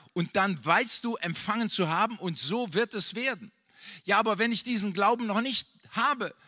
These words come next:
dann tu etwas, dass dieser Glaube entsteht. Weil er kann kommen und wir werden uns damit beschäftigen, was es bedeutet, dass der Glaube wirklich in unserem Leben wächst. Amen. Seid ihr bere-, seid ihr bereit dazu?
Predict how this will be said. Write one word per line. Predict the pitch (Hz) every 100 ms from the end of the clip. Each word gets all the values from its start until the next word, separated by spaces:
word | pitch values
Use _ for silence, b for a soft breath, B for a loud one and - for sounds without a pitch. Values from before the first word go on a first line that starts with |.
| b b b _ _ -
dann | 127
tu | - 196 202
etwas, | 160 160 165 165 -
dass | 139 -
dieser | 127 131
Glaube | 120 139 127 135
entsteht. | 147 - 202 156 92 - - _ _ _ _ _ _ _ _ b b b
Weil | 143
er | 160
kann | - - 202 196
kommen | 202 208 147 110
und | 123
wir | 139
werden | 156 165
uns | 156 -
damit | 156 151 -
beschäftigen, | 151 - 180 - 151 143
was | 151 156
es | 135
bedeutet, | - 135 170 175 160 - B B
dass | - 143
der | 143 127
Glaube | 147 170 147 131
wirklich | 170 151 143
in | 143 147
unserem | 147 139 131
Leben | 143 160 147 123 B -
wächst. | 170 147 - - -
Amen. | 147 160 214
Seid | 151 170 185
ihr | 160
bere-, | 160 160 - 135 _ _
seid | - 196 208
ihr |
bereit | 156 202 220
dazu? | 214 - 233